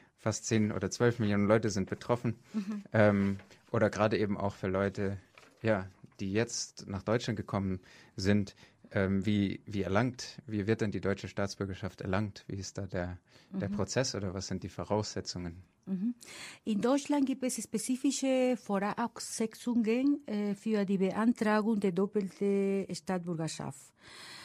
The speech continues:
Speaker 2: Äh, es gibt verschiedene Wege, damit die Menschen Deutscher werden können. Zum Beispiel, äh, es gibt, äh, die doppelte Staatsbürgerschaft durch Geburt.
Speaker 1: Mhm.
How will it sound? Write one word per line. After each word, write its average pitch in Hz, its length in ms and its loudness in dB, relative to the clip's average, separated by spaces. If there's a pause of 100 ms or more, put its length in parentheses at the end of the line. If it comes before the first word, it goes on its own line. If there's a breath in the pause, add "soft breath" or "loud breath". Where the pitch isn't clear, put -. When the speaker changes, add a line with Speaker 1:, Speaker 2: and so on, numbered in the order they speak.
(520 loud breath)
Speaker 2:
Äh, 208 1000 2 (280)
es 214 200 -2
gibt - 180 0
verschiedene 226 800 4
Wege, 240 420 4 (100)
damit 208 420 0
die 208 840 2
Menschen 262 920 2
Deutscher 208 560 -2
werden 190 500 0 (220)
können. 160 580 4 (380 loud breath)
Zum 208 180 2
Beispiel, 202 460 2 (180)
äh, 202 220 0
es 196 140 -2
gibt, 240 220 -2
äh, 214 260 0 (120)
die 202 120 0
doppelte 226 640 0 (180)
Staatsbürgerschaft 233 960 -2 (140)
durch 196 300 6
Geburt. 180 760 2 (100)
Speaker 1:
Mhm. 113 280 -2